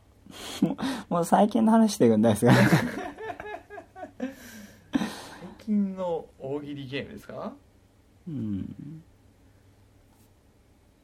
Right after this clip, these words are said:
Speaker 1: わかんねえんだよな。なんか、スルメデイズがなんか、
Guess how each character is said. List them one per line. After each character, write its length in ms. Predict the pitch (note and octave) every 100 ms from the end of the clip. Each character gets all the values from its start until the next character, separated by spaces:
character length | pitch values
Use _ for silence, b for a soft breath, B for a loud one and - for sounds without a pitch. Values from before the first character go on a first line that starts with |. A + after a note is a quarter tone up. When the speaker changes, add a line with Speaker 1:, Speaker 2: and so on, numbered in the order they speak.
| _ _ _ _ _ -
Speaker 1:
わ 140 | D3
か 160 | - E4+
ん 80 |
ね 60 | C#3+
え 40 |
ん 80 | G2
だ 80 | F2+
よ 60 | F#2
な。 340 | A#2 C3 C#3
な 160 | F3+ C#3+
ん 60 |
か、 260 | B2+ A2+ - _ _ _ - _
ス 180 | - -
ル 160 | D#3 E3+
メ 400 | F3+ F3+ F3+ - -
デ 220 | E3 E3+
イ 60 | C3
ズ 160 | G2 F#2
が 220 | F#2 F#2
な 120 | A2
ん 100 | G#2
か、 300 | F#2+ D#2+ C#2+